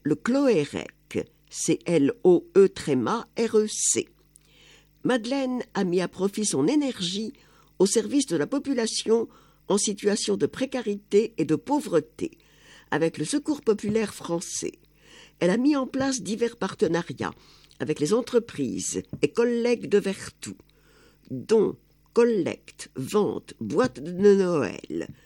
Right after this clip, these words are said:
accompagnée enfants et familles. Élue secrétaire départementale et responsable de la commission financière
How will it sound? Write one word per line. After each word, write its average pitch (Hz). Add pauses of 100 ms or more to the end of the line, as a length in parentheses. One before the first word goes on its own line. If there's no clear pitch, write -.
(360)
accompagnée 175 (160)
enfants 220 (160)
et 220
familles. 214 (640)
Élue 247
secrétaire 269
départementale 151
et 139
responsable 233 (380)
de 180
la 156
commission 247
financière 208